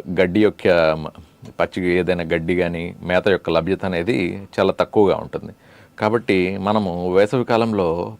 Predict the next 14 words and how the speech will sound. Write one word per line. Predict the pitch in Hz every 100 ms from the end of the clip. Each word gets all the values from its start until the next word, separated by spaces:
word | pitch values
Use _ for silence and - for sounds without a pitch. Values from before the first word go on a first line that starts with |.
| _
పోషణ | 107 110 131
మీద | 110 101
తగు | 87 82 87 - 95
జాగ్రత్తలు | 90 92 98 - 95
తీసుకోవటం | 92 - 92 135 135 90 - - - _ -
చాలా | 87 92 90 - 87
అవసరం | 80 76 73
అన్నమాట. | 73 73 - - _ _ _ -
ఏమవుతుందంటే, | 120 131 131 123 120 165 117
వేసవి | - 95 - 123
కాలంలో | 123 120 117 113 98
మనం | 104 101 101
పోషణ | 95 104 110 123
మీద, | 123 110